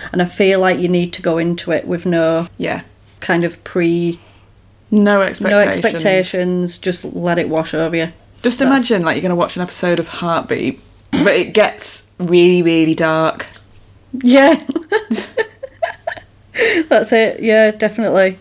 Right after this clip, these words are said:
Speaker 1: So, yeah, give it a watch and then come back to us and hear us chat about it, I suppose. <laughs>
Speaker 2: Oh.
Speaker 1: So, the start of the film, we get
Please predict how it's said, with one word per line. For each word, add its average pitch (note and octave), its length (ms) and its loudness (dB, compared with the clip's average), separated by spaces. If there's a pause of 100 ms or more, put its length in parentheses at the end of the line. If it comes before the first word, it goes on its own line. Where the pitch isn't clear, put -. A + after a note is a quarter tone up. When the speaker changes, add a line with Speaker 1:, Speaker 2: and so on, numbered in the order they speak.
(220)
Speaker 1:
So, G3+ 300 2
yeah, G3 260 2
give G3+ 200 -2
it G#3 120 4
a - 20 4
watch G3+ 480 0
and G3 480 0
then G3+ 480 -2
come G#3+ 200 -6
back G#3+ 200 -4
to - 140 -4
us - 340 -8
and A3+ 320 -4 (460)
hear A3+ 160 0
us A#3 140 -4
chat A#3+ 220 -2
about C#4 260 -2
it, - 120 -4
I - 40 -6
suppose. A#3 500 0
<laughs> - 40 -2
Speaker 2:
Oh. C4+ 500 0 (280)
Speaker 1:
So, C#4+ 500 2 (920)
the B3 80 -10
start C4 340 2
of A3 100 -2
the A#3 80 0
film, F#3 600 -2
we G#3 100 -2
get G3 380 -2